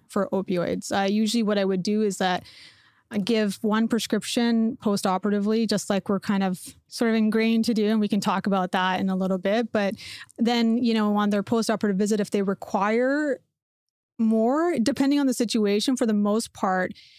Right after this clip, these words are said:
if I found that they were either taking too much or they wanted more, I would really refer them to a pain control physician. 'Cause I'm like, "I don't wanna contribute to that," because there are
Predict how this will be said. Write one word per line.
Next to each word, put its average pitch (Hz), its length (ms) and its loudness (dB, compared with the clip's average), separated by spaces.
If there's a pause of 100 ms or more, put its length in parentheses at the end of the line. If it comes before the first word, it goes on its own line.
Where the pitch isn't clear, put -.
(160)
if - 220 -2
I 214 160 0
found 214 420 0
that 185 360 0 (260)
they 196 100 0
were 185 360 -2 (100)
either 202 240 0
taking 277 400 0
too 269 180 -2
much 240 480 0
or 208 140 0
they 202 100 0
wanted 196 420 0
more, 190 520 0
I 202 140 0
would 196 220 0
really 220 200 2
refer 196 320 -2
them 196 140 0
to 190 180 -4
a 196 80 -2
pain 196 240 -2
control 196 260 0
physician. 190 560 -2 (420)
'Cause 202 140 0
I'm 202 120 0
like, 202 140 -2
"I 202 100 0
don't 208 180 0
wanna 196 240 0
contribute 214 680 -2
to 247 160 0
that," 240 380 0
because 202 240 -2
there 220 160 2
are 233 60 0